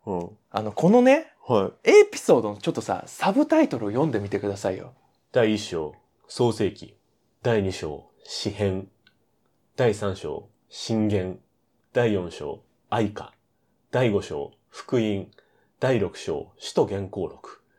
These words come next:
Speaker 1: 第七章、黙示録。あー、全部聖書ね。
Speaker 2: これでピンときたと思うんですが、
Speaker 1: はいはいはいはい。
Speaker 2: これね、信仰の話なの。
Speaker 1: 教養大丈夫？教養
Speaker 2: 大丈夫。
Speaker 1: 準備いらない？
Speaker 2: 大丈夫。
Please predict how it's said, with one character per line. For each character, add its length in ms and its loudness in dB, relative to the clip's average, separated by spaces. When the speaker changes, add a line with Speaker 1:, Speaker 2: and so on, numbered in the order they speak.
Speaker 1:
第 180 2
七 200 -2
章、 300 -8
黙 240 -4
示 120 -2
録。 320 -8
あ 180 -6
ー、 60 -8
全 180 2
部 60 2
聖 200 2
書 120 -10
ね。 240 -4
Speaker 2:
こ 160 -2
れ 80 4
で 80 0
ピ 160 0
ン 60 -4
と 100 0
き 80 -16
た 100 0
と 100 -4
思 180 -4
う 40 -4
ん 40 -6
で 40 -6
す 40 2
が、 60 2
Speaker 1:
は 40 -2
い 60 -6
は 160 0
い 40 0
は 60 2
い 40 -4
は 60 -4
い。 60 -20
Speaker 2:
こ 160 -6
れ 100 -4
ね、 380 -4
信 520 0
仰 280 -4
の 80 0
話 320 -2
な 80 -2
の。 160 -8
Speaker 1:
教 260 2
養 220 2
大 180 0
丈 120 -2
夫？ 220 -2
教 260 2
養 380 2
Speaker 2:
大 180 0
丈 120 4
夫。 100 2
Speaker 1:
準 20 -2
備 120 0
い 180 -4
ら 120 -8
な 140 -10
い？ 80 -14
Speaker 2:
大 180 4
丈 100 -2
夫。 120 -8